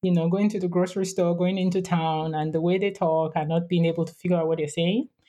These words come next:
and people not understanding me. So in terms of, you know, going outside the campus, that was the biggest,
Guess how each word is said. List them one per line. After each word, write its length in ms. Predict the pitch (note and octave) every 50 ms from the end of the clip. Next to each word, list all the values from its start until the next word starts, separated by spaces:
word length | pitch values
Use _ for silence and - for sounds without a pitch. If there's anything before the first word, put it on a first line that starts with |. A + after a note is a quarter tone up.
| _ _ _ _ _ -
and 280 | - D#3 D3+ D#3 D#3 -
people 220 | G3 F#3 G3 F#3
not 220 | F3 F3 F3 F3
understanding 720 | E3+ E3 E3 D#3+ D#3+ D#3+ - F3+ F3 F3+ F3 F3+ F3 E3
me. 300 | D3+ D#3 D#3+ G#3 B3+ - _ _ _ _ _ _ _ _ _ _ _ -
So 60 | G3
in 120 | F3+ F3 F3
terms 240 | A3 G#3+ A3+ B3
of, 220 | A3+ G3 F3+ F3 - - _ _ _ _ _ -
you 140 | F3+ F3+ E3
know, 180 | D3+ D3 D3+
going 200 | D3 F3 F#3+ G3 F#3
outside 480 | - F3 F3 F3+ F3 - G3+ F#3 F3+
the 60 | F3 E3
campus, 640 | - - D#3+ D#3+ E3+ - D#3+ C#3 C#3+ C#3+ D3 -
that 100 | - F3
was 160 | F3+ F3 E3+ E3+
the 80 | E3+ D#3
biggest, 640 | C#3+ D#3+ E3+ E3 E3 E3 E3+ - - - - -